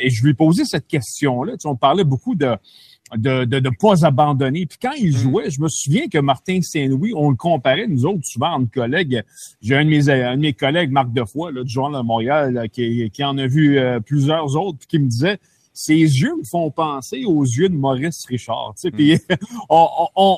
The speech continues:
Speaker 1: on avait toujours, on, on, on, on faisait des blagues comme ça. Ah bon, est-ce que Martin Saint-Louis,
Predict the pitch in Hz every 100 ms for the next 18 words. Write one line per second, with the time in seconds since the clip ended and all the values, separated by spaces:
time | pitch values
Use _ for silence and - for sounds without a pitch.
0 | - 170 185 190 175 262 190 175 214 233
1 | 156 147 151 151 135 147 139 _ - -
2 | - 180 170 151 151 185 208 196 147 196
3 | 175 156 135 117 190 131 117 160 123 -
4 | 139 139 160 147 139 135 156 170 170